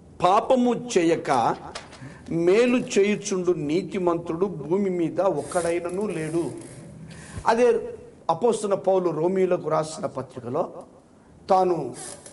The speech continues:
ఎంత ఖచ్చితంగా చెప్తాడంటే, నీతిమంతుడు లేడు, ఒక్కడునూ లేడు.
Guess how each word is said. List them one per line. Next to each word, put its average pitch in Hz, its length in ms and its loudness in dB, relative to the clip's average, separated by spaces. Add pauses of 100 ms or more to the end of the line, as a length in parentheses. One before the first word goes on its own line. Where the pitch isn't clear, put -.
(340)
ఎంత 226 400 0
ఖచ్చితంగా 214 800 0
చెప్తాడంటే, 165 680 -2
నీతిమంతుడు 185 840 -4
లేడు, 156 240 -2
ఒక్కడునూ 175 640 -2
లేడు. 143 300 -2